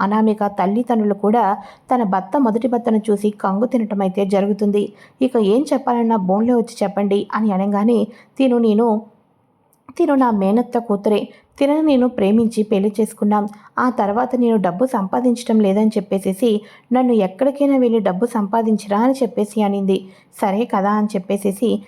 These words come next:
ప్రేమించిన అమ్మాయి కోరిక తీర్చాలి కదా, భార్య కోరిక తీర్చాలి కదా అని చెప్పేసేసి నేను వేరే దేశం వెళ్ళి డబ్బు సంపాదించడం కోసం వెళ్ళాను. అంతే. ఆ తర్వాత నుంచి నా ఫోన్ను ఎవరూ లిఫ్ట్ చేయటం లేదు. నేను బతికి ఉన్నానా లేదా అన్నది కూడా నాకు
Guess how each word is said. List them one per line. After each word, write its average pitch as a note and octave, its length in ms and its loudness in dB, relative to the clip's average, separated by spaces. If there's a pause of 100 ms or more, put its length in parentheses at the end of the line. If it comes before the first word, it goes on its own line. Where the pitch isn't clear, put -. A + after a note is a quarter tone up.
(200)
ప్రేమించిన B3+ 520 2
అమ్మాయి G3+ 280 0
కోరిక G#3+ 320 0
తీర్చాలి G#3+ 460 -2
కదా, G3+ 260 0
భార్య F#3+ 360 0
కోరిక G#3 320 -2
తీర్చాలి G3 460 -4
కదా G3 220 -2
అని F#3+ 200 0
చెప్పేసేసి F3+ 540 -2 (420)
నేను A#3+ 200 2
వేరే G3 300 2
దేశం F#3+ 380 0
వెళ్ళి G3 280 2
డబ్బు F#3 320 -2
సంపాదించడం G#3+ 720 -2
కోసం F#3+ 340 -2
వెళ్ళాను. F#3+ 440 0 (380)
అంతే. G#3 460 0 (440)
ఆ A3+ 220 0
తర్వాత G3 520 -2
నుంచి F#3+ 360 0 (420)
నా C4 180 4
ఫోన్ను B3 440 2
ఎవరూ A3 380 2
లిఫ్ట్ G#3+ 320 -2
చేయటం G#3 280 0
లేదు. G3 240 0 (340)
నేను B3 180 2
బతికి F#3 380 -4
ఉన్నానా A#3 400 2
లేదా G3+ 360 2
అన్నది G#3+ 260 2
కూడా G3 200 0
నాకు G#3+ 280 0